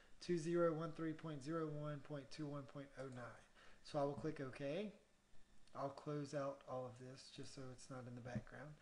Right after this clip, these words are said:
And there's the logo on the, uh, desktop, so you can see what you need to launch in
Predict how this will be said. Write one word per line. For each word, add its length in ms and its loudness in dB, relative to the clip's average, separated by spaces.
And 480 2
there's 240 6
the 80 4
logo 500 6
on 100 4
the, 60 2
uh, 380 2
desktop, 520 2
so 100 -2
you 140 2
can 120 -6
see 160 -2
what 200 0
you 60 2
need 220 -2
to 100 -2
launch 540 0
in 220 2